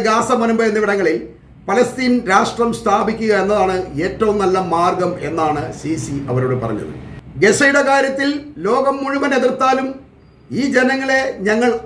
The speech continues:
അവിടെ നിന്ന് ബലമായി തന്നെ മാറ്റുമെന്ന് ട്രംപ് പ്രഖ്യാപിച്ചെങ്കിലും ഇവരെ ഏറ്റെടുക്കാൻ ഈ ഈജിപ്തും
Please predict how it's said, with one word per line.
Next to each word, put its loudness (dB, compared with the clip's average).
അവിടെ 4
നിന്ന് 4
ബലമായി 2
തന്നെ 0
മാറ്റുമെന്ന് -2
ട്രംപ് -2
പ്രഖ്യാപിച്ചെങ്കിലും 0
ഇവരെ 4
ഏറ്റെടുക്കാൻ 0
ഈ 0
ഈജിപ്തും -4